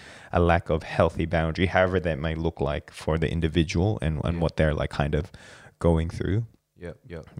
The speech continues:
Speaker 1: And yeah, it's, it's one of those things where you just kinda gauge it.
Speaker 2: Mm-hmm, mm-hmm, mm-hmm.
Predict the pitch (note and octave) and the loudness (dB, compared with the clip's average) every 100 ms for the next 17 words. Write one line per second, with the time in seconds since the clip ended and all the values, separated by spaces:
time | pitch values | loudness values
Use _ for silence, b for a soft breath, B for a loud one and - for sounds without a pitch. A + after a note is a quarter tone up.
0 | - _ F2 F2 F#2 F2 - - - - | -20 _ -8 -6 -2 -2 -4 -8 -8 -8
1 | - E2 - - - F2+ F#2 - F2 F2 | -6 -8 -8 -10 -10 -12 -12 -12 -10 -12
2 | E2+ - - - - _ _ _ _ _ | -10 -12 -10 -16 -20 _ _ _ _ _
3 | _ _ E2+ E2 F#2+ _ _ - E2 F2 | _ _ -8 -8 -10 _ _ -16 -10 -10
4 | A#2+ D3 D3+ _ _ F2 E2+ D#2+ D#2+ D#2+ | -8 -8 -10 _ _ -18 -16 -16 -16 -16
5 | D#2+ D2 D#2 D#2 | -18 -20 -20 -20